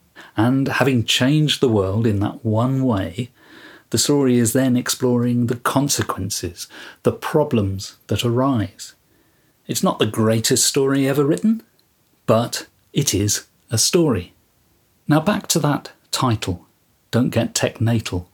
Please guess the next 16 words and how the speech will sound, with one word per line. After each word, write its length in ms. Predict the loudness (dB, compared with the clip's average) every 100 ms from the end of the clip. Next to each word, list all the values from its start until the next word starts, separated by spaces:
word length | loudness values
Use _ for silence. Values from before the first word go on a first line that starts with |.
| -4
or 100 | 0
Don't 200 | 0 -2
Get 300 | -6 -6 -6
Technatal. 880 | -4 -4 -4 -4 -4 -6 -10 -10 -16 _ _ _ _
And 200 | -2 0
I 120 | 2 2
mentioned 420 | 2 0 0 2
earlier 520 | 2 2 2 0 -4 _
the 160 | -4 -2
Technate. 880 | -2 -2 -4 -4 -4 -4 -8 -14 -18 _ _ -4
So 260 | 0 0
w-, 360 | 0 -4 -6 -6
what's 260 | -6 -4 -2
this 220 | -2 0
all 160 | 0 0
about? 540 | 0 -2 -2 -6 -14